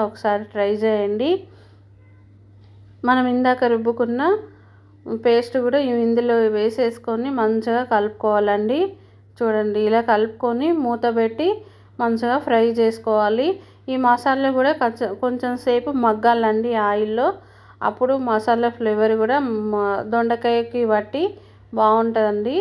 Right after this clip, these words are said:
అందుకని కాసేపు కలిపి మూత పెట్టి ఇలా కొంచెం సేపు మగ్గించుకోవాలి.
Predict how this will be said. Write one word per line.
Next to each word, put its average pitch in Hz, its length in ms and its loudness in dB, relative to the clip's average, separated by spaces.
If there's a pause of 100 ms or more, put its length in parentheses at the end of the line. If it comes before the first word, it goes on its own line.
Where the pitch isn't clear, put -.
(180)
అందుకని 226 560 -2 (480)
కాసేపు 226 560 0 (100)
కలిపి 226 440 2
మూత 226 220 0 (120)
పెట్టి 214 300 -6 (100)
ఇలా 226 200 0 (460)
కొంచెం 226 360 0
సేపు 214 300 -2 (140)
మగ్గించుకోవాలి. 214 1000 0